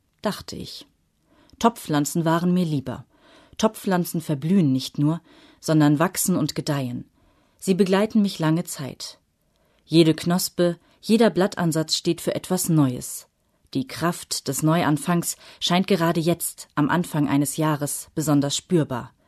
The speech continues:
Er beschwingt und beflügelt. Doch mittlerweile lerne ich auch die Kraft der Vergänglichkeit zu schätzen.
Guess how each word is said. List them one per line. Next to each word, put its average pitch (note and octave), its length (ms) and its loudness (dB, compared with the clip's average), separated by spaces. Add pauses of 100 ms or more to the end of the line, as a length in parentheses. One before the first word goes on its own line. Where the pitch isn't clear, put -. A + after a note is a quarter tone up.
(360)
Er D3 140 0
beschwingt D#3 680 -2 (300)
und D#3 240 0
beflügelt. - 680 -4 (960)
Doch F3+ 300 0 (400)
mittlerweile F3+ 800 2 (360)
lerne G#3+ 340 4
ich - 180 -4
auch G3 160 0
die - 160 -6
Kraft - 560 -6
der G#3+ 100 0
Vergänglichkeit D#3 800 0
zu - 100 -12
schätzen. - 560 -8